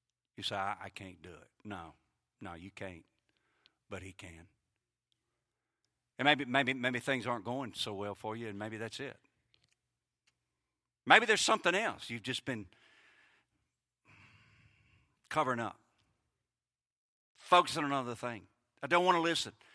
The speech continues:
I don't wanna read God's word. I don't wanna go to church because I, I really don't wanna hear what I think I know that I know God's saying."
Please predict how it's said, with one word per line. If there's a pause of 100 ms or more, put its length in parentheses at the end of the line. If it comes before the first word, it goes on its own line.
(120)
I
don't
wanna
read
God's
word.
I
don't
wanna
go
to
church
because
I,
I
really
don't
wanna
hear
what
I
think
I
know
that
I
know
God's
saying."